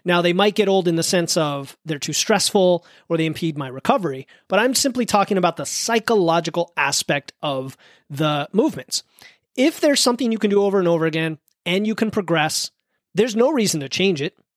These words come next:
right? As they say, if it ain't broke, don't fix it. But if you are doing something like, for me, the low bar back squat, I, I recognize its value and importance, but I would also get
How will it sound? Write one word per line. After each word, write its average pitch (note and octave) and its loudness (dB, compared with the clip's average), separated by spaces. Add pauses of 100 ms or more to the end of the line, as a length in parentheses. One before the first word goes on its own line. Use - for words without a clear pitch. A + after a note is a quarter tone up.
right? E3+ 0
As E3 -4
they G3+ 2
say, F#3 0
if F#3 -4
it F#3+ 2
ain't A3 2
broke, A3 2
don't G3 0
fix - -2
it. D#3 -8 (480)
But A3 0
if A3 2
you C4 2
are A#3 0 (220)
doing G#3+ 0
something F#3 -2
like, E3+ -6
for F3 0
me, G3+ 2 (280)
the F3 -2
low G#3 2
bar F#3+ 2
back F3+ 0
squat, D#3 -2 (220)
I, F3 0
I E3 -2
recognize G3+ 2
its E3+ -2
value F3+ 2
and D#3+ 0
importance, F#3+ -4 (400)
but F3+ 2
I F3+ 4
would F#3+ 2
also G#3+ 0
get F#3 0